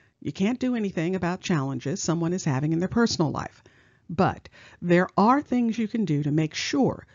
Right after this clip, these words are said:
you've cemented the benefits of working with you and quickly integrated them into your environment, so they won't even consider another opportunity. Try these ten steps to increase your retention rate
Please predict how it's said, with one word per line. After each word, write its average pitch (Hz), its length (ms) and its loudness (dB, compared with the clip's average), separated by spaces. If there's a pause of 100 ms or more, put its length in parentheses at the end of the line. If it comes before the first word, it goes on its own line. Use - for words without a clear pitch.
you've 190 240 0
cemented 196 640 0
the 285 80 -6
benefits 190 500 -2
of 156 180 -4
working 175 360 -2
with 139 180 -4
you 226 420 2 (380)
and 160 180 0
quickly 262 420 -2
integrated 165 600 -2
them 160 260 -4
into 165 260 -2
your 151 180 0
environment, 147 560 -4 (260)
so - 140 -2
they 180 160 4
won't 202 240 2
even 214 220 -2
consider 226 760 0
another 151 380 0
opportunity. - 580 -8 (840)
Try 175 240 4
these 233 200 0
ten 214 260 2
steps - 480 -6 (240)
to 170 100 0
increase 175 440 0
your 240 140 0
retention 160 460 -2
rate 135 320 -6